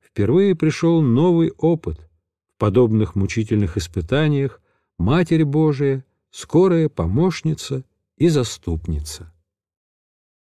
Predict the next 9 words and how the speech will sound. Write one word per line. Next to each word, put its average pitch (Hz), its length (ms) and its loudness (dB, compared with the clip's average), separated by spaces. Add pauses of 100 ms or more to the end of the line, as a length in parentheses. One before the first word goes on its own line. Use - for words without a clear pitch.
(460)
То, 208 140 6
что 208 160 0
случилось 175 600 0
ночью, 175 540 2
утром 175 400 2
показалось 160 640 0
мне 151 340 2
дурным 110 600 2
сном. 85 580 -2